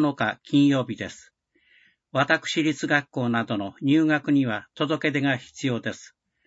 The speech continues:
発送した入学通知書と入学予定の学校が発行した入学承諾書、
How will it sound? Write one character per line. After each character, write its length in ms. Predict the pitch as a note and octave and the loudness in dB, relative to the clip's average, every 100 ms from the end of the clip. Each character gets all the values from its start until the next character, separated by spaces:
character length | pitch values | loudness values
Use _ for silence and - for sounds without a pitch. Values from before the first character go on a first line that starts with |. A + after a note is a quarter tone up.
| _ _ _ | _ _ _
発 300 | - D#3 D3+ | -2 0 0
送 180 | - E3+ | -2 -2
し 140 | C#3 - | -2 -4
た 240 | A#2+ A2 | -4 -2
入 200 | C#3+ D#3 | 2 4
学 280 | D#3+ D#3 - | 4 0 -4
通 260 | C3+ C#3+ C3+ | -6 -2 -2
知 140 | C3+ | -4
書 180 | C3+ B2+ | -4 -4
と 260 | B2 A#2+ C3 _ _ _ _ - | -2 -6 -8 _ _ _ _ -2
入 220 | D3 E3 | 4 4
学 300 | D#3+ D3+ D#3 | 4 2 0
予 120 | C#3+ | -2
定 240 | C3+ B2+ G#2+ | -2 -2 -2
の 220 | G#2 G#2 - | -4 -8 -2
学 240 | B2+ - | -2 -2
校 180 | - C#3 | -2 0
が 140 | C3+ | 0
発 220 | - C#3 - | -2 -4 -4
行 160 | D3 | -8
し 120 | C3+ - | -8 -6
た 240 | - - _ - _ | -6 -6 _ -20 _
入 200 | D3 D3+ D#3+ | 0 2 2
学 300 | D#3 - C#3+ | 0 -2 -6
承 320 | - D3 D3 | -4 -2 0
諾 240 | C#3 C3 | -2 -2
書、 300 | - C3 A#2+ | -4 -4 -4